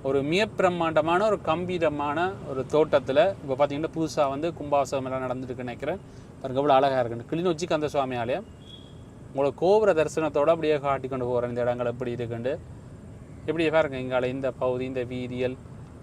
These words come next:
என்ன மாதிரி இருக்குன்னு. இது நிறைய பேர் நிறைய காலங்களுக்கு பிறகு நீங்க இங்க வந்திருப்பீங்க,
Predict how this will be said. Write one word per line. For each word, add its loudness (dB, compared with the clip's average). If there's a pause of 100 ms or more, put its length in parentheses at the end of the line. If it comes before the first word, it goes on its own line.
(100)
என்ன -4
மாதிரி -2
இருக்குன்னு. -4
இது -2
நிறைய 2
பேர் 2
நிறைய 0
காலங்களுக்கு 0
பிறகு 2 (100)
நீங்க -4
இங்க 2 (120)
வந்திருப்பீங்க, 0